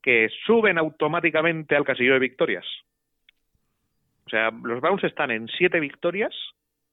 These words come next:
eh, de salida. Y les queda el partido de Steelers,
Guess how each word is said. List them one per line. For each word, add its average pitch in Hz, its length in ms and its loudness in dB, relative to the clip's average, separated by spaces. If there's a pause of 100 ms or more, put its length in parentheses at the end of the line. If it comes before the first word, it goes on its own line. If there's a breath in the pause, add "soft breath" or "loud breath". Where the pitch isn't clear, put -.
(1160)
eh, 110 420 2
de 123 100 -4
salida. 117 420 -4 (680)
Y 123 120 -4
les 120 160 0
queda 110 180 -2
el 104 80 -4
partido 107 300 -6
de 101 60 -6
Steelers, 202 460 0